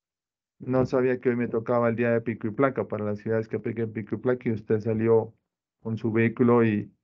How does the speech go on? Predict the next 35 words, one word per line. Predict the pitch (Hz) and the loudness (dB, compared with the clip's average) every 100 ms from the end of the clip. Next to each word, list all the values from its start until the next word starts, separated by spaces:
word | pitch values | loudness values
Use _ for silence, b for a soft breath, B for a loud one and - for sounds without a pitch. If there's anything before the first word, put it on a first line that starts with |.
| _ | _
y | - 120 | -4 -2
lo | 113 | 0
inf-, | 110 - - | -2 -8 -8
y, | 123 110 110 107 - _ _ _ _ _ _ _ _ _ _ _ | -4 -2 -2 -6 -8 _ _ _ _ _ _ _ _ _ _ _
y | 104 | 0
lo | 113 | 2
paró | 113 117 120 | 4 6 6
un | |
agente | 127 120 127 123 | 4 2 2 4
de | 117 | 4
tránsito. | 113 151 143 107 101 110 - _ _ _ _ _ _ | 4 2 2 -2 -8 -12 -20 _ _ _ _ _ _
Y | 113 | -12
usted | - 117 | -6 -4
poder | - 123 | 0 2
manifestar, | 120 117 110 107 107 - 120 117 - _ _ - | 2 0 0 -2 -4 2 4 4 -2 _ _ -4
"No, | |
es | 143 | -2
que | - | 2
yo | 120 123 | 4 4
no | 123 | 2
sabía". | 127 135 110 - - - _ _ _ - | 0 0 0 -4 -20 -20 _ _ _ -12
El | 117 | -10
hecho | 117 143 | -2 -2
de | |
que | 135 120 | -2 -2
no | 123 | -2
conozca | 135 127 - | -2 -4 -4
la | 127 120 | -2 0
norma | 120 135 127 | -2 -2 -4
no | 117 | -2
quiere | 120 113 | 0 0
decir | 110 117 | -2 -6
que | 104 | -4
no | 113 107 | -2 -2
tenga | 123 113 113 110 | -4 -2 0 -2